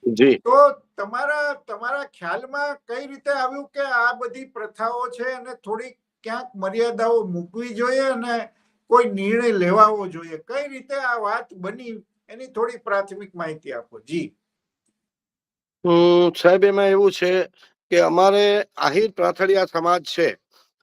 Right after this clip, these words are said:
Speaker 1: જેનામાં અમારા ત્રીસ ગામો આવે છે આહિર સમાજના, અને અમારે લોડાઈ વઈ પ્રાથળિયા આહિર તરીકે ઓળખાય છે, એ અમારી સમાજ જે છે.
Speaker 2: જી.
Speaker 1: અને એની અંદર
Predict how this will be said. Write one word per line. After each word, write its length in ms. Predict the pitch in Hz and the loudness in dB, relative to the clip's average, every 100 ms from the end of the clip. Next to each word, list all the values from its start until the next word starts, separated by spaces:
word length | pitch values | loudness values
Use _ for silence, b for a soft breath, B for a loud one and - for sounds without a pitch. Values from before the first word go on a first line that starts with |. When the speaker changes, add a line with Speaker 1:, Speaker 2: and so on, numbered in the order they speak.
| _ | _
Speaker 1:
જેનામાં 580 | 120 165 190 196 202 196 | 0 2 4 4 2 2
અમારા 340 | 185 185 190 185 | 2 2 2 0
ત્રીસ 380 | 170 202 196 - | 0 -2 0 0
ગામો 280 | 165 185 | 2 4
આવે 300 | 175 170 180 | 4 4 2
છે 120 | 160 170 | 2 0
આહિર 300 | 151 165 147 | 2 0 -2
સમાજના, 600 | 156 156 156 147 165 - _ _ _ _ | -4 -2 -2 -2 -4 -6 _ _ _ _
અને 200 | 156 180 | 2 2
અમારે 320 | 175 175 180 | 4 4 4
લોડાઈ 440 | 170 160 170 196 196 | 2 2 4 2 2
વઈ 220 | 180 185 | 0 -2
પ્રાથળિયા 520 | 165 165 - 185 170 | -2 -6 -4 0 2
આહિર 220 | 160 175 | 0 -2
તરીકે 380 | - 165 170 175 | -4 -6 -4 -2
ઓળખાય 440 | 151 143 - 196 | -4 -2 2 2
છે, 140 | 185 160 | 2 -4
એ 280 | 151 151 165 | -2 0 0
અમારી 400 | 160 156 165 156 | 2 0 -2 -4
સમાજ 340 | 139 151 156 | -2 -2 -2
જે 200 | 135 147 | -4 -8
છે. 300 | - 151 117 | -2 0 0
Speaker 2:
જી. 580 | - - - - _ 135 | -2 -16 -20 -20 _ 0
Speaker 1:
અને 240 | 160 190 | 2 4
એની 240 | 175 202 214 | 4 4 2
અંદર 500 | 190 180 190 202 | 0 0 0 -2